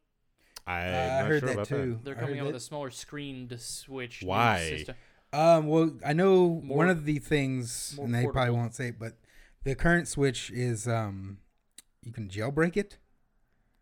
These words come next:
Speaker 1: Oh, I've
Speaker 2: No?
Speaker 1: heard. Okay, okay, okay,
Speaker 2: So
Speaker 1: okay,
Speaker 2: the new
Speaker 1: okay.
Speaker 2: one is,
Speaker 1: I know what you're talking
Speaker 2: is
Speaker 1: about.
Speaker 2: like a, they're trying to get rid of that
Speaker 3: I knew,
Speaker 2: loophole.
Speaker 3: I knew they were go-, coming up with a new, um, I thought they were just coming out with the same Switch,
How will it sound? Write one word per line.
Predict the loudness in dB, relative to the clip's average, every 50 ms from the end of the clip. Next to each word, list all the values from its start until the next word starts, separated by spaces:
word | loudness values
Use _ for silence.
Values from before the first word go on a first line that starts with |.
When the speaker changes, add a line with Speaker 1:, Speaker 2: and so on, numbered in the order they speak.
| _ _ 0
Speaker 1:
Oh, | 6 8 10 12 12 12 10 10 10 8 8 8 8
I've | 8 6 6 6
Speaker 2:
No? | 6
Speaker 1:
heard. | 6 4 4 4 2
Okay, | 0 2 2 2 2
okay, | 2 0 0
okay, | -2 -2 0 2
Speaker 2:
So | 4 6
Speaker 1:
okay, | 6 6
Speaker 2:
the | 4
new | 2 4 4 4 4 4
Speaker 1:
okay. | 4 4 2 2
Speaker 2:
one | 0 -2 -6 -8 -6
is, | -4 -2
Speaker 1:
I | 0 0
know | 0 0
what | -2 -2
you're | -2 -2
talking | 0 0 0
Speaker 2:
is | -2
Speaker 1:
about. | -2 -2 -2 -2
Speaker 2:
like | -2 -2 -2
a, | -2 0 0 0 -2 -4 -6
they're | -6 -6 -6 -4
trying | -4 -2 -2 0
to | 0 -2
get | -2 -4
rid | -4 -2 -2 -2
of | -2 0
that | 0 0 0 -2 -4 -10 _ _ _ _ _ _ -14
Speaker 3:
I | -12 -12 -8
knew, | -4 -2 0
Speaker 2:
loophole. | 0 0 0 -2 -6 -6 -6 -4 -4 -6
Speaker 3:
I | -6
knew | -6 -6 -6
they | -6 -6
were | -6 -8
go-, | -8 -8 -8 -8 -8 -10 -12 -12
coming | -12 -10 -8 -8
up | -8
with | -8 -8 -10
a | -8
new, | -8 -8 -10 -10 -12 -16 _ _ _ _ _ _ _ _ _ _ _ _ _ _ _ -14
um, | -12 -10 -10 -10 -12 -14 -18 -20 -20 -20 -20 -20 _ _ _ _ _ _ _ _ _ _ _ _ _ -20 -20 _ -8
I | -8 -6
thought | -4 -2 -2
they | -2
were | -2 -2
just | -4 -8 -10 -10
coming | -12 -10 -8 -8
out | -8
with | -10 -10
the | -6
same | -2 -2 -2 -2 -2 -8
Switch, | -8 -6 -4 -4 -4 -4 -6 -12 -16 -18 -18